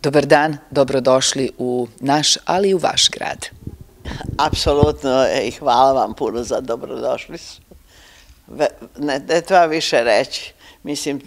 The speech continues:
Speaker 2: trebalo bi da me možda češće, ali tako sticajem okolnosti, ali dok je trebalo, bili smo tu, kako se vidi, i tata i svi.
Speaker 1: Tako je. E, srce vam je, e, veliko kad ste u Banja Luci, ali i kad ste u Gradišci.
Speaker 2: I,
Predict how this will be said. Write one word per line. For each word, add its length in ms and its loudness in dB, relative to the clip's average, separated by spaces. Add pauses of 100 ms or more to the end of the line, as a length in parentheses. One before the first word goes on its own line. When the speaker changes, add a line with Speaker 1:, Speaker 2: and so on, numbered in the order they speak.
(120)
Speaker 2:
trebalo 340 2
bi 140 -4
da 280 0
me 400 -2
možda 360 0
češće, 580 0
ali 320 4
tako 280 -2
sticajem 560 0
okolnosti, 640 0 (380)
ali 180 2
dok 220 4
je 80 6
trebalo, 480 4
bili 300 2
smo 220 -4
tu, 340 -2
kako 280 2
se 220 0
vidi, 220 0
i 180 -4
tata 520 2
i 100 -2
svi. 300 -6 (300)
Speaker 1:
Tako 360 -16
je. 100 -16 (420)
E, 260 -6 (460)
srce 320 2
vam 200 2
je, 120 0
e, 320 0
veliko 640 2
kad 160 -6
ste 160 -4
u 20 -4
Banja 280 -2
Luci, 340 -4
ali 140 -4
i 40 -10
kad 140 -8
ste 180 -10
u 60 -10
Gradišci. 580 -12
Speaker 2:
I, 60 -4